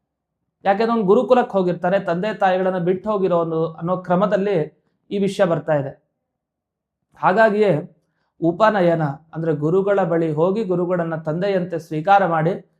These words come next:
ಗಾಯತ್ರಿ ಮಂತ್ರವನ್ನ ತಾಯಿಯಂತೆ ಸ್ವೀಕಾರ ಮಾಡಿ, ಎರಡನ್ನೂ ಪಾಲಿಸ್ಕೊಂಡು ಒಂದು ಹನ್ನೆರಡು ಹದಿನಾಲ್ಕು ವರ್ಷ ಓದಿ ಆಮೇಲೆ ತಾನು ಬರ್ತಾನೆ ತನ್ನ ತಂದೆ ತಾಯಿಗಳ ಬಳಿ. ಇಂಥ ವೇದ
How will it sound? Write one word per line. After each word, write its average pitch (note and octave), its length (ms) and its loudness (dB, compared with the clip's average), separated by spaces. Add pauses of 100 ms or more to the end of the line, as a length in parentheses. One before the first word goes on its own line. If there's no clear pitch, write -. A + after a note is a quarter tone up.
(380)
ಗಾಯತ್ರಿ F#3 480 2
ಮಂತ್ರವನ್ನ F3 540 -2 (200)
ತಾಯಿಯಂತೆ F3+ 540 -2
ಸ್ವೀಕಾರ F#3+ 500 0
ಮಾಡಿ, E3+ 260 -2
ಎರಡನ್ನೂ G3+ 600 2
ಪಾಲಿಸ್ಕೊಂಡು F#3+ 720 2
ಒಂದು F3+ 260 -2
ಹನ್ನೆರಡು F3 400 -2
ಹದಿನಾಲ್ಕು D#3+ 500 -4
ವರ್ಷ D3+ 200 -10
ಓದಿ G3+ 560 0 (420)
ಆಮೇಲೆ G3+ 600 4
ತಾನು E3 260 -4
ಬರ್ತಾನೆ C#3+ 500 -8
ತನ್ನ D#3 160 -4
ತಂದೆ D#3 300 -4
ತಾಯಿಗಳ D3+ 400 -4
ಬಳಿ. F3 400 -6 (640)
ಇಂಥ G3+ 220 -2 (760)
ವೇದ F3+ 320 0